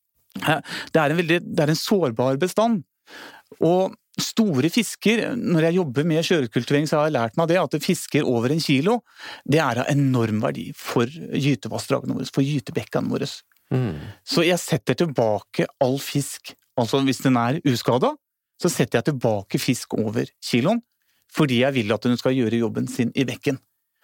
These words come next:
Speaker 1: Og så høster jeg av den stammen som jeg vet er bærekraftig nok til å kunne bli høstet av. Altså sjøørret fra, fra fem hundre gram til, eh, til opp til kiloen. Det spiser jeg mye av,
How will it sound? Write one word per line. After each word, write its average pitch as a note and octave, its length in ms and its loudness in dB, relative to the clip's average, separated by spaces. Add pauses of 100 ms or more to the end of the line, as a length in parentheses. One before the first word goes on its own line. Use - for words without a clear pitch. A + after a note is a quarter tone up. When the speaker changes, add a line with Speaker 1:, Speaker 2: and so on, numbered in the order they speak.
Speaker 1:
Og C#3 140 2
så F3+ 80 2
høster - 640 -2
jeg B2+ 220 0 (340)
av C#3 140 2
den C3 180 2
stammen A#2+ 480 0
som C3+ 160 2
jeg C3 140 2
vet A#2+ 420 0 (220)
er A2+ 200 2
bærekraftig A#2+ 640 0
nok B2 240 -2
til B2+ 220 -2
å - 20 -4
kunne C3+ 220 -2
bli C3+ 80 0
høstet - 300 0
av. B2+ 100 -2 (380)
Altså B2 260 2
sjøørret G#2+ 320 2
fra, C3 400 0
fra B2+ 240 0
fem G#2+ 240 -2
hundre A2 240 0
gram A2+ 220 0 (340)
til, A#2 240 2
eh, A2+ 480 0
til - 160 0
opp - 180 -6
til B2 140 0
kiloen. B2 320 0 (340)
Det D3+ 140 2
spiser A#2+ 240 0
jeg B2 80 2
mye A2+ 160 -2
av, A2+ 80 -8